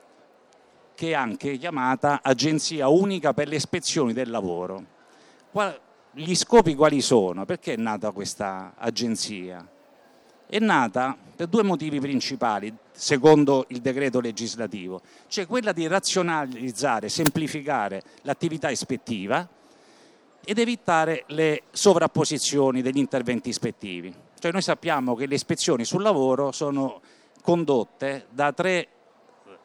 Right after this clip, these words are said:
eh, organizzazioni, da tre amministrazioni, l'inps, l'inail, prima di questo dell'ispettorato, e il Ministero. Adesso, eh, l'ispettorato ha il compito, per evitare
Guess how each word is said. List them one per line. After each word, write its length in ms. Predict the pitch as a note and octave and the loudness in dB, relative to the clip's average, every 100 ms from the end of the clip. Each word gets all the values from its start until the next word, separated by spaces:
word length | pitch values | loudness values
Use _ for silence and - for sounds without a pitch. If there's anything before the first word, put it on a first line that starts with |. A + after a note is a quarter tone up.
| _ | _
eh, 380 | A#2+ B2 A#2 A2 | -8 -4 -4 -2
organizzazioni, 1080 | - C3 C#3+ C3 B2 A2+ - B2+ F#2+ F#2+ F#2 | 0 0 -2 -4 -4 -6 -2 -2 -2 -6 -10
da 100 | A#2+ | -12
tre 140 | A#2+ D3+ | -6 0
amministrazioni, 960 | C#3 C3 A2 - A2 - B2 G2 G#2 | 2 0 -2 -6 -8 -4 -2 -2 -2
l'inps, 600 | C#3 F3 F3 - - F3 D3+ | -6 -6 -6 -8 -6 -8 -8
l'inail, 640 | B2 A2 A#2+ A#2+ B2 C3 - - - _ | -6 -4 -4 -4 -8 -12 -14 -20 -20 _
prima 400 | - C#3 C3 B2 | -12 -8 -6 -8
di 80 | A2 | -8
questo 320 | A2+ A2+ - | -10 -10 -8
dell'ispettorato, 800 | G#2+ A2 G#2 B2 - D#3+ G#2+ - | -6 -6 -4 -2 2 2 2 0
e 40 | G3+ | 0
il 60 | |
Ministero. 720 | E3+ B2+ G2 - F#2 F2 F2+ F#2+ _ - - _ _ _ _ _ - | 2 2 0 -6 -8 -8 -10 -12 _ -20 -20 _ _ _ _ _ -10
Adesso, 720 | G3+ A3 F#3+ - D#3 C3+ - | -2 0 0 0 0 0 -2
eh, 260 | C#3 C#3 A#2+ | -6 -6 -4
l'ispettorato 1000 | E3+ - F3+ - F3 C3+ G2+ G2 C#3 C#3 | -4 -4 -6 -2 -2 0 -4 -4 -6 -4
ha 100 | C3 | -6
il 120 | F3 | -4
compito, 540 | - C3+ G#2+ A#2 A2+ | -2 -2 -2 -8 -8
per 120 | A2 B2 | -6 -6
evitare 720 | B2 A#2+ D3+ C#3+ B2+ A#2 - | -6 -6 -4 -2 -4 -6 -10